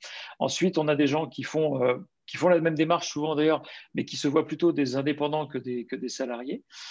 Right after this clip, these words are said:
Et puis, on a, euh, une partie de gens aussi qui sont des gens qui ont de nouvelles missions là où ils travaillent, en fait, hein. Par exemple,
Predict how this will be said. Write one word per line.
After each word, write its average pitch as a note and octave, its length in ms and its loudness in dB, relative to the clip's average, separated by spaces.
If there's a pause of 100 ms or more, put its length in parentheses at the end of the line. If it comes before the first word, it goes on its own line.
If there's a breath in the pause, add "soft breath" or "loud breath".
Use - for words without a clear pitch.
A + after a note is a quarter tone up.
(220 loud breath)
Et - 120 0
puis, - 140 0
on F#3+ 160 4
a, F3 280 6
euh, C#3 280 -2
une C#3 160 -8
partie - 320 -4
de B2+ 60 -10
gens E3+ 220 -2
aussi A#3 340 -8
qui - 180 -14
sont F#3 280 -4
des E3+ 100 -2
gens G#3+ 160 -2
qui - 100 -6
ont D#3 80 -2
de C#3 100 -4
nouvelles G3 360 2
missions F3 420 -2
là G#3 140 4
où G#3+ 100 0
ils F3+ 120 -6
travaillent, C3+ 420 -4
en - 60 -16
fait, - 180 -12
hein. - 120 -8
Par A2 140 0
exemple, C3+ 520 -2